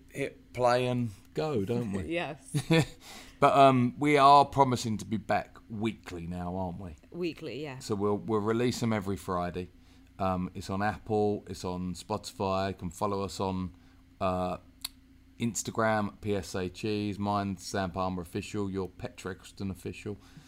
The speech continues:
Speaker 1: So we're all official.
Speaker 2: Yeah.
Speaker 1: <laughs> Um, I suppose, and then what we'll do next week is maybe we'll put up a topic. Have you got a thought of a topic?
Speaker 2: Oh,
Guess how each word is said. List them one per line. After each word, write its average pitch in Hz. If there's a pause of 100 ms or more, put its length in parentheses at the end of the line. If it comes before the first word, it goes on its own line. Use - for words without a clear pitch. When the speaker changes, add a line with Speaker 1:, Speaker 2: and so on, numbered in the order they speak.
(320)
Speaker 1:
So -
we're 107
all 107
official. 98 (200)
Speaker 2:
Yeah. 175 (480)
Speaker 1:
<laughs> 190 (1080)
Um, 165 (120)
I 170
suppose, 175
and 165
then 165
what 170
we'll 151
do 143 (220)
next 147
week 139
is 127 (380)
maybe 127
we'll 127
put 120
up 120
a 120
topic. 131
Have -
you 113
got -
a -
thought -
of 120
a 117
topic? - (1400)
Speaker 2:
Oh, 165